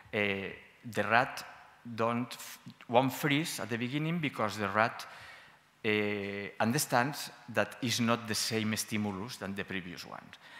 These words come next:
I need a different stimulus because, uh, I need the animal, uh, to, I need to record, uh,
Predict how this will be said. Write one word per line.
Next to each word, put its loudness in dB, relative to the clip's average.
I 6
need 2
a 0
different 0
stimulus 0
because, -4
uh, -2
I 2
need 2
the 2
animal, 0
uh, -2
to, -4
I 4
need 2
to 0
record, 4
uh, -2